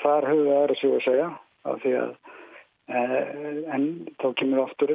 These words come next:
að við vorum snögg til, þannig að við vorum búin að tryggja okkur þessa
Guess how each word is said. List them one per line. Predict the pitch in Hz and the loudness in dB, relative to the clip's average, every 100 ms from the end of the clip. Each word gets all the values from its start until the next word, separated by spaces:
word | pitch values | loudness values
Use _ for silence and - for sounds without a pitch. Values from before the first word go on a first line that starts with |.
| 143 139 | -2 -2
að | 135 131 135 | 0 0 0
við | 131 135 | 2 4
vorum | 139 131 131 - - - | 4 2 0 -6 -8 -2
snögg | 139 - - | -2 0 0
til, | 139 156 139 _ _ _ _ - | 0 0 -8 _ _ _ _ -4
þannig | 127 123 | 0 2
að | 120 | 4
við | 131 139 | 4 2
vorum | 127 | 0
búin | 127 | -2
að | 117 139 | 0 -2
tryggja | 143 151 | 0 0
okkur | 139 123 | 2 2
þessa | 113 | 2